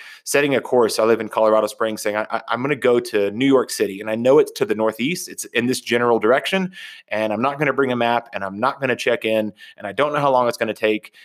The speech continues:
and I'm not gonna look up every now and then to see where I'm at and get my bearings. I'm just going to head that general direction and hope that I make it." And I, I, I, I'm saying this m-, more for myself, and maybe this resonates with you, maybe it doesn't, and you can listen to the next episode or the last episode or <laughs>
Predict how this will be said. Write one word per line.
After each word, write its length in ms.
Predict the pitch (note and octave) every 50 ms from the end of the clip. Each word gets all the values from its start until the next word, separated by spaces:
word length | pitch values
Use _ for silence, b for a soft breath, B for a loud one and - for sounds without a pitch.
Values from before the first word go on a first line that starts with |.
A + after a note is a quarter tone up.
| B B _
and 400 | G#2+ G#2 G#2 G#2 G2+ G2+ G2+ G2 -
I'm 180 | G#2 G2 G#2
not 180 | A2+ C3 C#3 C3+
gonna 140 | C#3 C3 B2+
look 180 | B2 B2+ A#2+
up 80 | A#2 A#2
every 160 | A#2+ A#2 A#2
now 100 | A2+ A2+
and 100 | A2+ A2+
then 60 | A2+
to 60 | G#2 G2
see 220 | - - B2+ B2+
where 140 | A#2+ B2 A#2
I'm 120 | A2+ G#2
at 120 | G#2 G#2+ G#2
and 80 | G2+
get 120 | G#2 - G#2
my 100 | G2+ G2+
bearings. 380 | G2+ C#3+ D3+ D#3+ D3 A#2 G#2+
I'm 120 | A#2 A2+ A2+
just 160 | B2 A#2 -
going 200 | B2 A#2 A#2 A2
to 120 | - G#2
head 260 | - - C3 B2 -
that 200 | A#2+ A2+ G#2+ -
general 240 | - A#2+ A#2+ A#2 A2
direction 380 | G#2 A#2 C#3+ C#3+ C3+ - - A#2
and 80 | G2+
hope 240 | G2 B2 B2 - -
that 80 | A2 G#2+
I 80 | G2+
make 240 | G#2 G#2 G2+ - -
it." 120 | - _ _ B B B B B B B B B _
And 480 | - A2 A2+ A2 A2 G#2+ G#2+ F#2+ F2+ - _ _ _ _ _ _ _ -
I, 80 | A#2+ A#2+
I, 500 | - - - A#2+ A#2+ A#2 A#2+ - A#2+ A#2
I, 40 | A2+ A#2 - - - -
I'm 160 | - A2+ G#2+ G2
saying 300 | - - F#3 G3 E3+ B2+
this 140 | A#2 A2 - - _ _ -
m-, 140 | B2 A#2 -
more 140 | - D3 D#3+
for 120 | - B2
myself, 580 | - - - - - C#3 A#2 G#2 G#2 G#2 - -
and 120 | G2 F#2+
maybe 220 | G#2+ A2+ A2+ A2+ A#2
this 160 | G#2+ G2 -
resonates 300 | A2+ A2+ A2 A#2 G#2+ F#2+
with 100 | G#2+ G#2
you, 80 | G#2
maybe 200 | G#2+ A2 G#2 G2+
it 60 | G2 F2+
doesn't, 260 | G#2+ G#2 G2 G2 G#2
and 120 | G#2 G2+
you 80 | G#2 G2+
can 100 | - G2
listen 240 | G2+ G2 - G2+ F#2
to 120 | - G#2
the 120 | G2+ G#2+ C3
next 200 | D3+ C#3+ - -
episode 340 | G2 G2 - - G2+ G2 F#2+
or 80 | A2
the 100 | - C3
last 220 | C3 B2 A2+ - A2
episode 360 | G2+ G2+ F#2 G2+ F#2 F#2+ F#2
or 20 |
<laughs> 80 | -